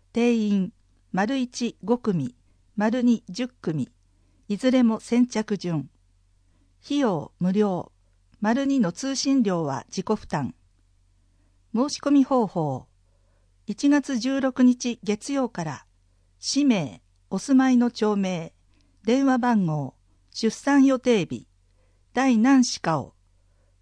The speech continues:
メール、ワイユーアイビーオーシーシーオーアットマークジーエムエーアイエルドットシーオーエム、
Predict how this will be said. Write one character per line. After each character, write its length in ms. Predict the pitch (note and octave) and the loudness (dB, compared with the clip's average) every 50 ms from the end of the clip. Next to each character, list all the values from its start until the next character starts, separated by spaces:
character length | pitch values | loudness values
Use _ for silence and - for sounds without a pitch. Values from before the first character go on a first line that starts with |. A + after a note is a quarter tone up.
| _ _ | _ _
メ 220 | - A#3+ A#3+ A#3+ | 2 4 4 4
ー 40 | A#3 | 4
ル、 220 | A3 A3+ G3+ - _ _ _ _ _ _ _ _ _ _ - | 2 0 -2 -2 _ _ _ _ _ _ _ _ _ _ -2
ワ 160 | G#3 A#3+ C4 | 0 0 0
イ 160 | C#4 C4+ C4 | 2 0 2
ユ 160 | C4 C4 B3+ B3 | 2 2 0 0
ー 40 | - | -2
ア 120 | - A#3 A3+ | -2 -4 -4
イ 200 | F3+ - - _ _ _ _ _ _ _ - | -4 -6 -10 _ _ _ _ _ _ _ -2
ビ 260 | A3 B3 C#4 C4+ B3+ | 0 0 0 0 -2
ー 20 | - | 0
オ 280 | C4 C4 A#3 E3+ C3 | 0 0 0 0 -2
ー 20 | - _ | -8 _
シ 260 | - - - A#3+ B3 | -8 -6 -4 -2 -4
ー 20 | |
シ 260 | A#3+ - - A#3+ A#3+ A3+ | -4 -4 -2 -2 -2 -2
ー 40 | - - | -2 -2
オ 260 | G#3 G#3+ G3 D#3+ B2+ | -2 0 0 -2 -4
ー 40 | - _ _ _ _ _ | -6 _ _ _ _ _
ア 80 | - G3 | -4 -4
ッ 80 | G#3 - | -4 -4
ト 140 | - C4+ C4 | -2 2 2
マ 120 | B3 A#3+ G#3+ | 4 4 2
ー 80 | F#3 | 0
ク 280 | - - - E3 D3+ - _ _ _ _ _ _ _ _ _ _ - | -4 -10 -12 -12 -12 -14 _ _ _ _ _ _ _ _ _ _ -6
ジ 320 | A3+ B3+ C#4 C#4 C4+ - | -4 -2 -2 -2 -2 -2
ー 60 | - B3+ | 2 4
エ 20 | |
ム 240 | B3+ A#3+ F3 - - _ | 4 4 4 0 -4 _
エ 200 | - B3+ B3+ B3 | 0 2 2 2
ー 40 | A#3 - | 0 0
ア 120 | A#3+ A#3 | 0 -2
イ 140 | A3+ A3 - - | -2 -2 -4 -2
エ 120 | G#3+ G#3+ | -2 -2
ル 160 | E3+ F3 - _ _ _ - | -2 -2 -6 _ _ _ -8
ド 100 | F#3+ G3+ | -8 -8
ッ 60 | F#3+ _ _ | -8 _ _
ト 220 | - F3+ E3+ E3 - _ _ _ | -8 -6 -6 -6 -8 _ _ _
シ 320 | - - - B3+ C4+ C4+ B3+ | -16 -10 -4 -2 -2 -2 -2
ー 60 | - - | -2 0
オ 180 | A#3+ A#3 A3 G#3+ | 0 2 0 0
ー 100 | - G#3+ | 0 -2
エ 40 | F#3+ | -2
ム、 160 | D3+ B2 - | -2 -4 -6